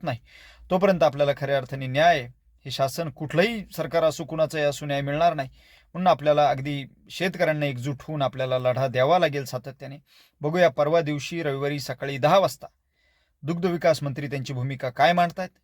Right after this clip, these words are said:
शासनाच्या मनात काय आहे, कुठल्या पद्धतीचे आदेश करताय, पावडर प्लांटला अनुदान देताय की शेतकऱ्यांना देताय आणि दुधाचे भाव चौतीस देण्यासाठी काय भूमिका घेतायत, या सगळे विषय त्यांच्याकडनं समजून घेऊ. त्यांच्या पुढेही अगदी हक्काने आणि ठामपणे आम्ही भूमिका मांडण्याचं काम नक्कीच करणार आहोत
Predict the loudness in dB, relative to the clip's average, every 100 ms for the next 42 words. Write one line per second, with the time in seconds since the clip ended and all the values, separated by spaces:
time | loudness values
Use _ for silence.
0 | -8 2 2 2 -6 -4 -4 -4 -2 4
1 | 6 4 0 -12 _ -18 -6 -6 -6 -10
2 | -12 -6 -2 2 2 0 -6 -12 -14 -20
3 | _ _ _ 2 4 4 2 0 -2 2
4 | 0 2 0 0 0 0 0 -2 -6 -6
5 | -2 -2 -2 -4 -6 -4 -2 -2 -4 -2
6 | -2 -2 -4 4 4 4 _ _ _ -4
7 | -4 -2 -2 0 0 -4 -8 -4 4 4
8 | 4 -2 -4 -6 -8 -6 -8 -8 -10 -8
9 | -10 -10 -10 -8 -8 -8 -8 -6 -4 -4
10 | -2 -4 -8 _ _ _ -2 0 0 0
11 | 0 0 2 0 -2 -6 -4 -2 0 0
12 | -2 -4 -4 -2 -2 -2 -4 -6 -6 -4
13 | -4 -4 -4 -6 -4 -4 -4 -6 -8 -4
14 | -4 -2 -2 -2